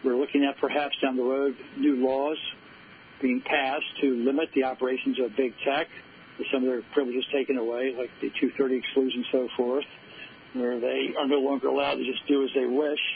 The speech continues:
Uh, in fact, the publisher, but also there are very large monopolies, large companies, who are also able to use the lack of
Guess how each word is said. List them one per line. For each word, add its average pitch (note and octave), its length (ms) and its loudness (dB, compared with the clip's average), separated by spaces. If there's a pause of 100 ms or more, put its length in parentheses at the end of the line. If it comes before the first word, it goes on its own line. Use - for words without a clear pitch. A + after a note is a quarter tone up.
(560)
Uh, - 80 -4
in - 220 -6
fact, C#3+ 180 2
the - 60 -4
publisher, G3 580 0 (560)
but B2 80 2
also C3+ 380 -2
there C3 100 0
are B2 80 -2
very C3 200 0
large C3 340 0
monopolies, C3 580 0
large B2+ 240 0 (100)
companies, C3+ 480 0 (540)
who A#2+ 80 0
are - 100 -4
also D3+ 400 0
able C#3 280 0
to - 100 -4
use B2+ 420 0
the A2+ 240 0
lack E3+ 280 0
of C#3+ 80 0